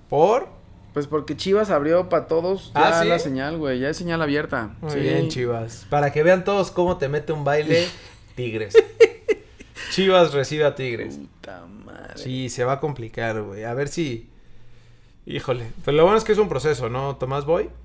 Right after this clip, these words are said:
Speaker 2: Es un proceso que no creo que vaya a salir bien parado el proceso, güey. No, yo creo que se puede ir ya, güey.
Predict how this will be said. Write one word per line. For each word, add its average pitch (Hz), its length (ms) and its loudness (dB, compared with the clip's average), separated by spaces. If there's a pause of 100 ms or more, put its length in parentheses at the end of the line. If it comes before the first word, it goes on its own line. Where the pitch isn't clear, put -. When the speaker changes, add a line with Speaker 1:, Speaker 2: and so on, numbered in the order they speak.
(240)
Speaker 2:
Es 143 200 -2
un 165 100 -6
proceso 127 960 -6 (220)
que 107 240 -4
no 107 440 -8
creo 135 140 -4
que 113 120 -2
vaya 110 180 0
a 104 40 -6
salir 98 280 -6
bien 101 180 -6
parado 104 320 -6
el 185 100 -2
proceso, 101 520 -8
güey. 90 320 -14 (720)
No, 131 240 0
yo 135 140 2
creo 160 120 -2
que 143 140 -6
se 110 160 -12
puede 123 220 -2
ir 120 100 -4
ya, 113 180 -4
güey. 98 340 -10